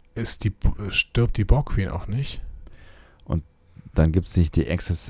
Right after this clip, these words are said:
Speaker 2: existenzielle Krise, äh, nehmen wir mal an, das war der Auslöser, in, äh, de-, de-, der sich Picard befindet.
Speaker 1: Ah,
Speaker 2: Nach
Speaker 1: war's aber
Speaker 2: ja,
Speaker 1: nicht.
Speaker 2: nee, war's nicht, ne?
Speaker 1: Nee, war's nicht. Hm.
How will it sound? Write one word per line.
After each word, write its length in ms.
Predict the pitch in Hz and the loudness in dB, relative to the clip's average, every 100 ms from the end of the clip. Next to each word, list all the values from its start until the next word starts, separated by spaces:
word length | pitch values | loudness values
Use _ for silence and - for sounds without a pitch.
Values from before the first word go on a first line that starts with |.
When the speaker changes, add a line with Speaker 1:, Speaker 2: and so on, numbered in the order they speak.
| - | -4
Speaker 2:
existenzielle 1040 | 101 - - 90 - 92 90 - 92 90 | -4 -2 -2 -2 0 -2 -2 -2 0 2
Krise, 960 | 85 - 95 98 92 90 85 82 82 80 85 - _ | 0 -2 0 0 2 2 4 4 2 0 -4 -10 _
äh, 60 | 82 | -4
nehmen 580 | 78 71 85 87 92 92 | -4 -4 0 4 6 6
wir 60 | |
mal 120 | 85 - | 4 4
an, 180 | 85 | 2
das 160 | 85 - | 0 2
war 40 | |
der 160 | 80 - | 0 2
Auslöser, 680 | 85 92 85 82 80 80 78 - - | 0 0 2 2 2 0 -2 -8 -10
in, 380 | - 78 78 69 | -6 -2 -2 -4
äh, 400 | - 78 78 76 | -4 -2 0 -2
de-, 200 | 78 - | -4 -8
de-, 360 | - 78 - - | -8 -8 -4 -4
der 380 | - - 82 78 | -6 -2 2 4
sich 180 | 80 - | 4 0
Picard 400 | - - 82 85 | 0 4 4 4
befindet. 640 | 80 82 82 82 - - - - - - - - - - - - | 0 2 4 4 2 -4 -4 -6 -8 -8 -10 -12 -12 -14 -12 -4
Speaker 1:
Ah, 340 | 76 76 78 | 4 6 8
Speaker 2:
Nach 80 | 82 | 6
Speaker 1:
war's 180 | 78 80 | 4 2
aber 160 | 87 - | 2 2
Speaker 2:
ja, 60 | |
Speaker 1:
nicht. 260 | - - 57 | 2 -2 -4
Speaker 2:
nee, 160 | 57 57 | -4 -6
war's 220 | - - | -10 -10
nicht, 180 | - - | -12 -14
ne? 60 | - - - | -18 -18 -4
Speaker 1:
Nee, 120 | 85 - | -2 -2
war's 180 | 80 - | -4 -6
nicht. 260 | - - - - - - - - - - - - - - _ _ _ - - - | -8 -10 -14 -20 -20 -20 -20 -20 -20 -20 -20 -20 -20 -20 _ _ _ -10 -6 -4
Hm. 200 | 82 | -4